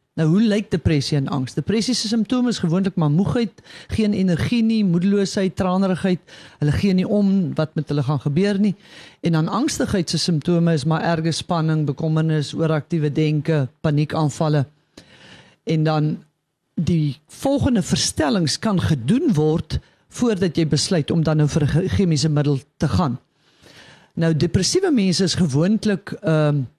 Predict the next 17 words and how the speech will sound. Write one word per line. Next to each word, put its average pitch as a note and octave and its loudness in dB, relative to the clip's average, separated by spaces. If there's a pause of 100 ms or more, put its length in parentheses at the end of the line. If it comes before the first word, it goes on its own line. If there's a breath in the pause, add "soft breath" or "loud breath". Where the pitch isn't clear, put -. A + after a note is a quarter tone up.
(220)
B - 2 (320)
drie, A3+ 2
vitamien F3 2
B B2 2 (220)
drie A#3 2
of C3+ -4
nikotinamied F3+ 0
of B2 -6
nikotiensuurarm. F#3 -2 (500 loud breath)
En D#3+ -2
jou D#3+ 0
angstige B3 -2
mense A#3 0
is B3 -2
gewoonlik A#3 -2
B C3 -2
een, A#3 0